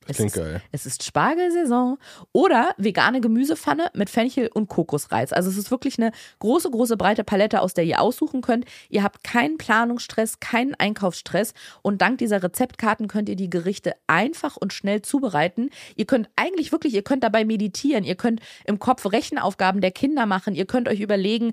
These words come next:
Speaker 2: wo ihr als nächstes in den Urlaub hinfahren oder fliegen wollt, weil ihr euch um die Rezepte und das Essen an sich gar keine Gedanken mehr machen müsst. Im Gegenteil, weil ich gerade ja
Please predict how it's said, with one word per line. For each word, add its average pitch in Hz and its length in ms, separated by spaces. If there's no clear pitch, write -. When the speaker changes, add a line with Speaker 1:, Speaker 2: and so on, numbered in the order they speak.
Speaker 2:
wo 226 120
ihr 185 200
als - 140
nächstes 226 260
in 190 120
den - 80
Urlaub 247 280
hinfahren 185 640
oder 170 200
fliegen 180 340
wollt, 196 240
weil 190 320
ihr 196 280
euch 185 240
um 185 80
die 165 100
Rezepte 175 420
und 165 100
das 165 80
Essen 220 260
an 160 160
sich 202 200
gar 196 120
keine 214 200
Gedanken 160 340
mehr 131 100
machen 131 280
müsst. 175 280
Im 202 140
Gegenteil, 170 560
weil 165 80
ich 175 80
gerade 196 240
ja 185 160